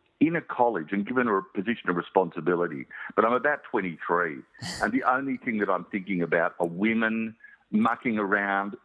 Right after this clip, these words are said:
Speaker 1: drinking, women.
Speaker 2: <laughs>
Speaker 1: Uh, y-, you know, a-, and, and the great thing about this college was that me and my mate Curls were the first intake of blokes into this college.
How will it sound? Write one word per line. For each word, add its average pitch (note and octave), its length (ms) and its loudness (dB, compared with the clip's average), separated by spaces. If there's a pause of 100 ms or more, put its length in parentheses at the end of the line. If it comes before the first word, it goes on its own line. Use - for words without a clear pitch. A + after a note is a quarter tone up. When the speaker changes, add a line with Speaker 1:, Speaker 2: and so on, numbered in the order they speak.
(140)
Speaker 1:
drinking, G2+ 680 -2 (960)
women. G#2+ 560 0 (160)
Speaker 2:
<laughs> - 160 2 (500)
Speaker 1:
Uh, F#2 240 4 (120)
y-, - 300 -2
you C#3 100 2
know, A2 120 2 (120)
a-, C3 180 0
and, D#3 180 0
and C3 120 -2
the C3 80 2
great E3+ 420 0
thing F3 140 0
about A#2+ 180 2
this G2 100 -12 (160)
college A#2+ 380 2 (320)
was A#2 240 4
that B2 180 0
me C3+ 240 0
and C3 120 -2
my G#2 60 0 (140)
mate F#2 200 -6
Curls G2+ 640 0 (500)
were A2+ 100 4
the A2+ 220 0
first C3 460 2
intake B2 600 0
of E2+ 180 -4
blokes G#2 400 2 (140)
into G2 240 0
this F2 120 2 (120)
college. G2 600 0